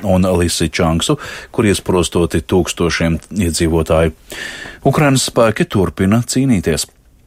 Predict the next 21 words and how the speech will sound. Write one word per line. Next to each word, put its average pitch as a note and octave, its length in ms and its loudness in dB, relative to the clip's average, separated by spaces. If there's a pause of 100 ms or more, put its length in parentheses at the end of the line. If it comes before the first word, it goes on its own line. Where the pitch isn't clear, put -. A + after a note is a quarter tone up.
(960)
Saeima A2+ 480 4
šodien A2 320 2
pirmajā A#2 400 2
lasījumā G2+ 540 2 (100)
atbalstīja F#2+ 720 0
likumprojektu, G2 800 0
kas F2+ 160 0
paredz, F#2+ 480 0
ka F2+ 140 2 (100)
līdz F2+ 400 -2
piecpadsmitajam F2 800 0
novembrim E2+ 560 2
Latvijā A#2+ 480 0
būs F2+ 240 -2
jānojauc F#2+ 600 0 (100)
padomju G2 560 2
un F2 240 0
nacistisko E2+ 720 -2
režīmu F2+ 400 0 (240)
slavinoši E2+ 800 0
objekti. D2 400 -4